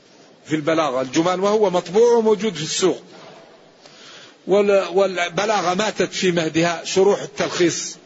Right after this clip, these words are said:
اليعقوبي والتفتزاني في أربع أجزاء، هذا كل أغلب كتب البلاغة تدور حول هذا،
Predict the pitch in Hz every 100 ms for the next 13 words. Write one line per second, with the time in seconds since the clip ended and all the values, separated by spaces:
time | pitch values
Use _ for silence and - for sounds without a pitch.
0 | - - - - - _ 151 160 131 -
1 | 165 147 139 127 156 - 147 123 131 127
2 | 131 - - - - - _ - 165 156
3 | 170 156 135 139 160 151 180 160 - -
4 | - - 190 165 170 160 160 170 135 160
5 | - 156 151 156 165 147 139 156 151 139
6 | - 143 135 135